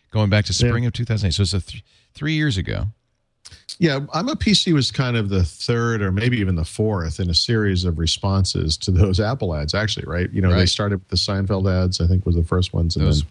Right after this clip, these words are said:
Speaker 1: those were not good.
Speaker 2: Yeah, but, uh, you know, I think the,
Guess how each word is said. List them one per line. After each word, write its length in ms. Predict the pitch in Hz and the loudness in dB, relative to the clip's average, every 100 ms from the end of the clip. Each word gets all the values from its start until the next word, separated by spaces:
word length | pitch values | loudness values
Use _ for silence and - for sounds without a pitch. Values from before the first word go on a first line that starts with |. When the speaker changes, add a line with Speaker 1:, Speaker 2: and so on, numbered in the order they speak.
| _ - | _ -10
Speaker 1:
those 220 | 82 - | -8 -8
were 80 | - - | -14 -10
not 220 | 64 60 | -8 -8
good. 160 | 60 58 _ _ _ _ _ _ _ _ _ _ _ | -10 -12 _ _ _ _ _ _ _ _ _ _ _
Speaker 2:
Yeah, 260 | - 127 95 | -2 0 2
but, 260 | 120 120 139 | 2 2 -2
uh, 40 | |
you 140 | 143 | 0
know, 60 | 147 | 0
I 60 | 143 | 2
think 160 | 202 | 0
the, 300 | 180 151 135 | 0 0 0